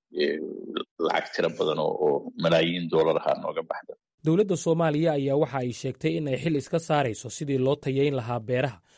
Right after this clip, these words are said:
Speaker 2: loona horumarin lahaa aqoonta beeralayda, si loo helo dalag tayo iyo tiraba leh. Sida uu ii sheegay Doctor Cabdi Cali Xasan oo bare sare ka ah Jaamacadda Ummadda, sidoo kalena la taliye ka ah Wasaaradda Beeraha Soomaaliya.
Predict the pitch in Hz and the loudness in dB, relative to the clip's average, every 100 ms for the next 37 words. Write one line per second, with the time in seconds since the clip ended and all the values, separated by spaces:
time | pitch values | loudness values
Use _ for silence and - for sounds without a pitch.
0 | _ 143 160 170 123 131 135 131 147 147 | _ 0 2 0 -2 0 0 0 0 -2
1 | 123 123 123 120 151 160 135 117 131 135 | -2 -4 -4 -2 -2 0 -4 -2 0 0
2 | 101 98 110 - _ - _ - 135 127 | -2 -2 -4 -4 _ -20 _ -4 0 2
3 | 127 117 117 - _ - 127 139 135 - | 0 0 -4 -4 _ -10 -2 0 0 -4
4 | - 139 175 - 180 139 - 147 139 98 | -4 0 0 0 -2 -2 -2 -2 0 -2
5 | 117 113 - _ _ _ _ _ _ _ | -4 -4 -10 _ _ _ _ _ _ _
6 | - 131 123 120 131 - 117 107 113 - | -12 -2 0 0 -2 -4 -6 -6 -8 -12
7 | - 120 - 123 - 135 120 120 - 139 | -10 -10 -4 -6 -2 -6 -4 -8 -4 -2
8 | 127 - 147 - 139 147 131 131 147 - | -2 -2 -6 -4 -6 -4 -2 0 0 0
9 | 135 131 147 123 127 127 117 143 139 139 | -4 -2 -2 0 0 -2 -2 0 0 0
10 | 147 120 98 _ - _ - 180 147 147 | 0 -2 -8 _ -20 _ 0 2 2 2
11 | 147 143 135 127 - 131 139 139 143 123 | 2 2 0 -2 -2 0 0 0 0 -2
12 | 110 _ - 131 127 123 127 117 107 117 | -4 _ -4 0 2 2 2 -2 0 -2
13 | 113 107 - 104 95 92 110 | -2 -6 -6 -6 -6 -6 -6